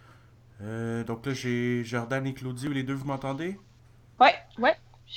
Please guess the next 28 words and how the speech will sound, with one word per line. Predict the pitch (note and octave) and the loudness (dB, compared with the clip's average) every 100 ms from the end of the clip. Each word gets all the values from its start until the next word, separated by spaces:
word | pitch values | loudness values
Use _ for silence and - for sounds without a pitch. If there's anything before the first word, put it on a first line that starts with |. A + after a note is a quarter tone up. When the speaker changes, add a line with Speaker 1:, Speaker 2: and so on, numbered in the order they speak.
| - | -6
Speaker 2:
Merci | A3+ | 6
de | |
Speaker 1:
Parfait, | G#3+ G#3 - | 6 6 8
Speaker 2:
nous | C#4 | 8
Speaker 1:
excellent. | B3+ G#3+ | 10 8
Speaker 2:
inviter, | G3 - G3 G3+ | 6 4 2 2
en | C4+ | 2
passant. | A3 G3 - C4+ D4 - - - - - - - - | 6 4 4 -4 -6 -10 -20 -20 -20 -20 -20 -12 -6
Speaker 1:
Ben, | F#2+ F#2+ | -4 -2
ben, | F#2+ G2+ | -2 -2
ça | A2+ | -2
fait | B2+ | -2
plaisir. | D3+ D#3 D3+ A3 | 0 0 -2 -2
En | E3 | -2
fait, | F3 | -4
c'est | - | -4
un, | C3+ A#2 A#2 A2+ A2 G#2+ | 0 0 0 0 -2 -4
justement, | G2 B2 | -4 -4
tu | D#3 | -2
sais, | E3 | -2
on | |
va, | B2+ | -2
on | G2+ F#2+ | -2 -4
va | F#2+ | -6
commencer | - G#2 G#2 C3 | -4 -4 -4 -6
ça | - | -8
comme | D#3+ B2 | -6 -6
ça, | - E3+ | -6 -8